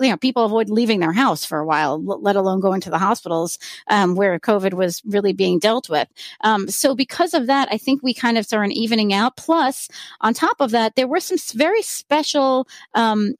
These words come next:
funding streams provided by the federal government to support covid, and insurance companies also did, made some, some important changes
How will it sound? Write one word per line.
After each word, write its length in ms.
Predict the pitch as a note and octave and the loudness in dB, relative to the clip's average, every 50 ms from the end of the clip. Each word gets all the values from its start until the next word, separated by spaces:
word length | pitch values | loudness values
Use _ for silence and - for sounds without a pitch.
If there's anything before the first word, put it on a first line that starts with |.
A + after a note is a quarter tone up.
| _ _ G#3 | _ _ -20
funding 400 | - - C#4+ D4 F#4 E4 C#4+ A#3+ | -2 0 0 2 2 2 2 0
streams 400 | G#3+ - - G3+ G#3 G3 G3 F#3+ | 0 -2 -2 -2 0 0 0 -2
provided 500 | - - A3+ G3 A3 A3 A#3 A#3 A#3 G3+ | -2 -4 -2 0 2 2 2 0 0 0
by 120 | G#3 G#3 G3+ | 0 0 0
the 80 | G3 | -2
federal 360 | G3+ - A#3 A3+ A3 G#3 G3+ G3 | -2 -2 0 0 2 0 0 0
government 560 | - A3+ B3 B3+ B3+ G#3+ G3 F#3 F3+ F3 - | 0 -2 0 0 0 0 0 0 0 -2 -4
to 120 | - A3 | -6 -6
support 600 | - - A3 F#3+ - - - C4+ C#4+ D4+ C4+ - - | -4 -4 -6 -6 -8 -8 -2 0 2 2 0 -2 -4
covid, 400 | - G#3 F3 F3 E3 F3+ F3+ - - | -2 -2 0 2 2 0 0 0 0
and 260 | - A3+ C#4 C#4+ C#4 | 0 2 2 2 2
insurance 540 | B3+ - A3+ G#3+ - - C4 D#4 D4 B3 - | 2 0 -2 -2 0 0 2 2 2 0 0
companies 500 | - A#3+ G#3+ - G3 G3 G3 G3 F#3+ - - - - - _ - | -2 -2 -2 0 -2 0 0 0 -2 -2 -6 -14 -20 -8 _ 0
also 360 | B3 C4+ C4+ - - A3 G3 | 0 2 0 0 -2 -2 0
did, 240 | F3+ G3 F#3+ F#3 F3+ - - | 0 0 -2 -2 -4 -4 -2
made 240 | A3 G#3+ G#3 F#3+ - | 0 0 0 0 0
some, 300 | - G3 F#3 F3+ - - | 0 0 0 0 -2 -4
some 200 | - - G#3 G3 | -8 -4 -2 0
important 520 | F#3+ F#3+ - - A3 G#3+ - F#3 F#3 F3 - | 0 -2 0 0 -2 0 0 0 0 0 0
changes 480 | - G3+ G3 F#3+ F3+ F#3+ F#3 F3 - | 0 0 0 2 2 0 0 0 -2